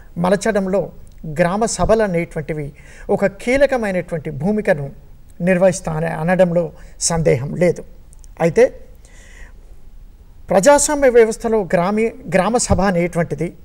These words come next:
ప్రజలు ప్రత్యక్షంగా పాలనలో పాలు పంచుకోవడానికి ఉద్దేశించినటువంటి ఒక వేదికగా కూడా మనం పేర్కొనవచ్చు. ఇదే విషయాన్ని మిత్రుడు వెంకటేశ్వర్లు గారు కూడా చెప్పారు. గ్రామంలోని ప్రజలందరూ గ్రామ సభలో పాల్గొని గ్రామ పంచాయతీలు చేసేటువంటి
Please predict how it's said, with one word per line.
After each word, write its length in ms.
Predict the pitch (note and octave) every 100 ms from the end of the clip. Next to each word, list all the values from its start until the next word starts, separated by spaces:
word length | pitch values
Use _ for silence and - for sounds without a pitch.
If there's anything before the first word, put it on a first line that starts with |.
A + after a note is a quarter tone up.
| - -
ప్రజలు 280 | G#3 G#3 C#4+
ప్రత్యక్షంగా 720 | C#4+ F#3+ - C4+ - A#3+ A#3
పాలనలో 600 | G#3+ F3+ F#3 G#3+ G#3 F#3+ - - - - -
పాలు 180 | G3+ G#3+
పంచుకోవడానికి 760 | G#3+ G3+ - F#3 F3+ E3+ E3+
ఉద్దేశించినటువంటి 880 | D#3+ D3 D#3+ - D#3 D#3 C#3+ D#3+ D3
ఒక 140 | D#3 D3
వేదికగా 600 | C#3 A3 A#3+ A#3+ A3 F#3
కూడా 220 | G3+ E3+
మనం 200 | E3+ D3
పేర్కొనవచ్చు. 640 | D#3+ D3 D3+ C#3+ - - - - - - -
ఇదే 180 | G#3 A#3+
విషయాన్ని 360 | G#3+ - G3+ F#3+
మిత్రుడు 320 | F3 F#3 D#3
వెంకటేశ్వర్లు 600 | D#3+ G3+ F3+ F3+ E3+ D#3
గారు 180 | D#3 C#3+
కూడా 160 | D3+
చెప్పారు. 400 | C#3+ C#3+ D3+ - - - - - - - - G#3+
గ్రామంలోని 680 | F#3+ G3 B3 C#4+ C4+ C4+ B3+
ప్రజలందరూ 680 | F3+ F3+ G#3 A3 A3+ C4 - - - - - - E3+
గ్రామ 280 | G3 A3
సభలో 380 | B3+ B3+ A#3 A#3
పాల్గొని 480 | G3+ D#3 E3+ G3 A3 - - -
గ్రామ 320 | F3+ F#3+ A#3+
పంచాయతీలు 680 | C4 C4 B3+ C4 C4 C4 A#3+
చేసేటువంటి 1040 | A#3 - G3+ - F#3+ F3+ E3+ D#3 D3+ C#3